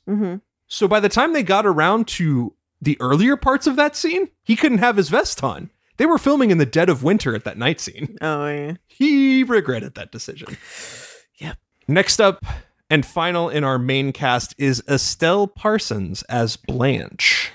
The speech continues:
Speaker 1: She's the shit. I love her.
Speaker 2: Before this, she did a lot of television.
Speaker 1: Mm-hmm.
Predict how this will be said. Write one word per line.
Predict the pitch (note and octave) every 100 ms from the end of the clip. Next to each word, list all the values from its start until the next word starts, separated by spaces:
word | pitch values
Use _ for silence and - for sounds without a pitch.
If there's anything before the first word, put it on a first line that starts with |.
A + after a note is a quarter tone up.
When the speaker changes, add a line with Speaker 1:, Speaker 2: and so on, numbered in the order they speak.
| _ -
Speaker 1:
She's | - G3 F3 -
the | D3
shit. | - - C#3+ D3+ _ _ -
I |
love | E3 D3+ E3
her. | - - G#3 - _ -
Speaker 2:
Before | D3+ - E3+ G#3+
this, | G3+ G#3
she | - G3+
did | E3+
a | D#3
lot | B2+ B2+
of | E3+
television. | - G#3+ F#3 A2 G#2 A#2 G#3+
Speaker 1:
Mm-hmm. | F3 F3+ D#3 D#3